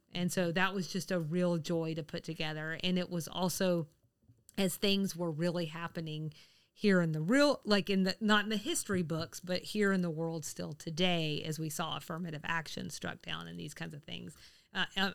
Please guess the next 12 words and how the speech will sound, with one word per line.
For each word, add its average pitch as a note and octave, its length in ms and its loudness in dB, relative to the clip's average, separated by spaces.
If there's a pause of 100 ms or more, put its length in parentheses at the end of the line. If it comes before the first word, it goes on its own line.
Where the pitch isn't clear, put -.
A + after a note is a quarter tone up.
on E3+ 220 -2
colleges D#3 560 -4
and E3+ 80 -4
universities. D#3+ 720 -4
Like, F3 220 -6 (300)
that F3+ 300 2
is F3 540 0 (220)
a F3 40 -2
time, D#3+ 680 -4 (220)
um, D#3+ 440 -6 (220)
where, E3+ 480 -2 (260)
uh, G#3 60 -8